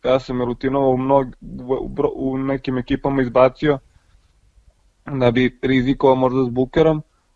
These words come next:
iako to nije imalo nešto mnogo preterano rezona jer igraju protiv Žalgirisa. Ali kad je Milutinov krenuo, ne znam, za, imao je osam skokova u prvoj četvrtini, četrnaest indeksnih u prvoj četvrtini,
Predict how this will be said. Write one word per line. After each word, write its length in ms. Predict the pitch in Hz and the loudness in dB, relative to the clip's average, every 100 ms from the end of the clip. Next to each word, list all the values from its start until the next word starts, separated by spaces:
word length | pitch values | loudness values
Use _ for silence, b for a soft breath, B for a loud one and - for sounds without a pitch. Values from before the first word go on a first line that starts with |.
| _ | _
iako 380 | - 139 139 - | -2 4 4 2
to 180 | - 143 | -4 -2
nije 160 | 135 135 | 0 0
imalo 260 | 135 131 | 2 2
nešto 260 | 131 127 127 | 2 0 -2
mnogo 320 | 131 131 120 | 0 0 2
preterano 720 | 120 127 - 127 123 120 117 | 2 2 2 0 2 0 0
rezona 500 | 123 117 123 131 127 | 0 0 2 2 4
jer 120 | 123 | 2
igraju 240 | 123 120 120 | 2 2 0
protiv 300 | 120 - 113 | -4 -8 -4
Žalgirisa. 680 | 113 107 117 123 131 - 147 _ _ _ _ _ _ _ _ - | -2 -2 0 0 0 -4 -8 _ _ _ _ _ _ _ _ -8
Ali 680 | 123 120 120 120 120 120 - _ _ _ _ _ _ _ - - | -2 0 0 0 2 0 -4 _ _ _ _ _ _ _ -20 -14
kad 200 | - 127 | 2 4
je 140 | 123 127 | 4 2
Milutinov 560 | 131 135 131 143 143 | 0 0 0 0 0
krenuo, 480 | 131 139 135 139 139 | -2 0 2 2 2
ne 180 | 135 123 | 2 0
znam, 280 | 107 107 104 | -2 -8 -8
za, 180 | 113 110 _ - | -8 -8 _ -12
imao 300 | 120 120 113 | -6 0 0
je 80 | - - | 0 0
osam 320 | 131 123 127 | 0 0 -6
skokova 400 | - 135 - 135 | 2 2 4 0
u 40 | |
prvoj 260 | 127 135 131 | 2 0 0
četvrtini, 580 | 127 123 117 135 143 120 | -2 -10 -6 -2 -2 -4
četrnaest 500 | 123 127 135 127 135 | -4 -4 -2 -2 -2
indeksnih 480 | 131 135 - 127 | -2 -2 -4 -6
u 40 | - | -4
prvoj 260 | - 131 | -2 -2
četvrtini, 580 | 123 123 117 - 139 135 | -2 -6 -10 -4 -2 -2